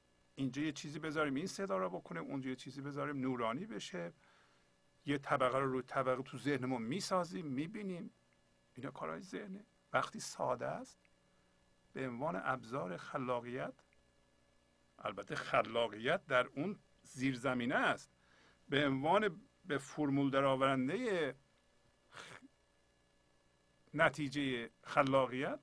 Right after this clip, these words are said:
بسیار عالیه. ولی وقتی باش هم هویت می‌شی، یعنی میری توش زندگی می‌کنی، می‌شه قفس. نباید بری توش. مولانا هم همینو میگه.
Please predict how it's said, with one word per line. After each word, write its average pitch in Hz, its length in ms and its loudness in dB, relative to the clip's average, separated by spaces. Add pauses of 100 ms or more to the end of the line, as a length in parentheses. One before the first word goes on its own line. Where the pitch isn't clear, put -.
بسیار - 440 0
عالیه. 170 440 2 (880)
ولی 160 220 8
وقتی 160 360 8
باش - 480 6 (420)
هم 175 180 6
هویت 156 380 2
می‌شی، 147 200 -2
یعنی 160 140 0
میری 160 320 0
توش 139 220 -6
زندگی 156 420 4
می‌کنی، 156 540 -2
می‌شه 139 200 -2
قفس. - 560 2 (1040)
نباید 147 460 10
بری 117 200 -2
توش. - 320 -18 (200)
مولانا 147 500 4
هم 165 100 -2
همینو 120 300 -2
میگه. 107 320 -14